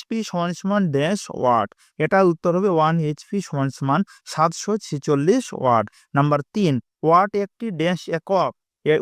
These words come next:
উত্তর হবে ওয়াট একটি ক্ষমতার একক। নাম্বার চার, কৃতকার্য equal to প্রযুক্ত বল গুণ বস্তুর ড্যাশ, এর উত্তর হবে স্থানান্তর। নাম্বার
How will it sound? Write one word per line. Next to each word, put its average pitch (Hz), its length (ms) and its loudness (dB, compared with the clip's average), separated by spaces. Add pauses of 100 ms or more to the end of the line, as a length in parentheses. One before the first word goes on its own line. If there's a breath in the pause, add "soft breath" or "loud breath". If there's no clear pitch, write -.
উত্তর 202 320 -4
হবে 180 200 2 (440)
ওয়াট 151 240 2 (120)
একটি - 240 -6 (200)
ক্ষমতার 156 640 0 (480)
একক। 147 460 0 (440)
নাম্বার 156 280 0 (140)
চার, 143 220 2 (400)
কৃতকার্য 220 480 0 (120)
equal 208 260 0 (120)
to 156 100 -2 (420 soft breath)
প্রযুক্ত 180 420 2 (180)
বল 147 220 0 (200)
গুণ 170 240 -2 (200)
বস্তুর 175 420 0 (140)
ড্যাশ, 135 240 -2 (360 soft breath)
এর 151 160 -2
উত্তর 208 280 2
হবে 170 160 2 (160)
স্থানান্তর। 160 920 -2 (720)
নাম্বার 139 320 2